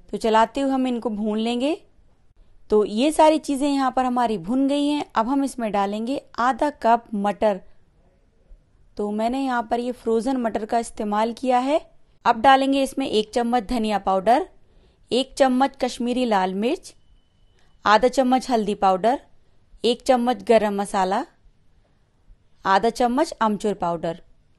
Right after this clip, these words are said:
और इन सारे मसालों को हमें लो फ्लेम पे चलाते हुए अच्छे से भून लेना है। मसाले हमारे भुन गए तो अब हम इसमें डाल देंगे तीन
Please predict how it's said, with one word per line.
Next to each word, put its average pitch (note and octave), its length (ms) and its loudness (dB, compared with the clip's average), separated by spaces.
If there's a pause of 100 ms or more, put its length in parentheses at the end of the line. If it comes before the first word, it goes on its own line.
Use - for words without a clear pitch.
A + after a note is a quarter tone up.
(260)
और G3 140 0
इन C#4 240 -4
सारे D#4 260 0
मसालों G#3+ 420 -2
को G#3+ 140 -6
हमें G3+ 280 -6
लो B3 200 0
फ्लेम C4+ 300 -2
पे C#4 100 0
चलाते F#3+ 480 0
हुए A#3 120 2
अच्छे G3 200 -6
से D#4+ 160 -8
भून A#3+ 320 -2
लेना G3+ 320 -2
है। F3+ 220 -6 (2000)
मसाले A#3+ 360 2
हमारे C#4 300 4
भुन C#4 240 0
गए C#4+ 180 0
तो C#4 120 -2
अब A3+ 180 4
हम C4+ 160 2
इसमें A#3 280 -4
डाल G#3 260 2
देंगे B3 300 -4
तीन D4+ 380 0